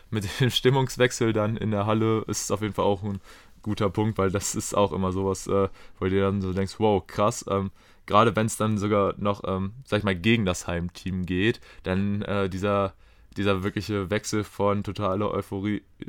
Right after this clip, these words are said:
Euphorie zu absoluter Stille kennt man so, oder kennt man so, sag ich, auch eher seltener. Meistens, ähm, kommen einem bei solchen, äh, Aktionen dann eher so dieses, diese lauten Jubelgeräusche,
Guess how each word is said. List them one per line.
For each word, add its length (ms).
Euphorie 500
zu 440
absoluter 480
Stille 460
kennt 220
man 300
so, 320
oder 240
kennt 160
man 120
so, 160
sag 240
ich, 80
auch 140
eher 200
seltener. 360
Meistens, 540
ähm, 280
kommen 180
einem 200
bei 160
solchen, 440
äh, 340
Aktionen 420
dann 160
eher 200
so 100
dieses, 380
diese 220
lauten 420
Jubelgeräusche, 1300